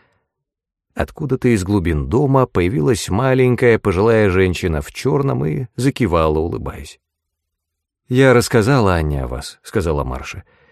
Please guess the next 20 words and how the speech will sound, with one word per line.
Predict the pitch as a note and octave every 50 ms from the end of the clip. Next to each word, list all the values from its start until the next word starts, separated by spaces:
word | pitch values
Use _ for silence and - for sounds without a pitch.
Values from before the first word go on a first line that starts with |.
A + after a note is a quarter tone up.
| _ _
"и | - - -
она | B2+ D3 D#3 C3+ C3 C3+ C#3+
одобряет | C#3 C3+ C3+ G#2 G#2+ A#2 C#3+ D3+ C#3+ C3+ -
мою | B2+ G#2+ F#2
затею. | D2+ D#2+ D2+ - - D2+ D2 D#2 - _ _ _ _ _ _ _ _ _ _ _ _ _ _ _ _ _ _ _ -
Отец | - E3 - D3+ D3 C#3+ A#2 G2
доверяет | G2 G2+ G#2 G2 G2+ G#2+ A2 G#2+ G2 -
ей | G#2+ G#2 G2 F#2+
безгранично, | D#2+ G#2 G#2 E2+ E2+ D#2+ - F#2 E2+ F2+ B2 D3 B2 - - F#2+ E2+ -
так | - C#3 -
что | - - A#2 G#2+ F#2
всё | - - - A2
в | F2+ -
порядке. | - - E2 C#2+ C2 C2 - - - - _ _ _ _ _ _ _ _ _ _ -
А | - E2+ D2+ C2+ -
кроме | - - A#2+ C#3 D3+ C#3+
того, | - C#3 A2+ C3 C#3+ C#3+
Бен | A#2 G2+ B2 D#3+ F3+ F#3 F3+
тоже | E3+ - C3 G2 D#2+ D2+
дома". | C2 B1+ C2 B1 B1 -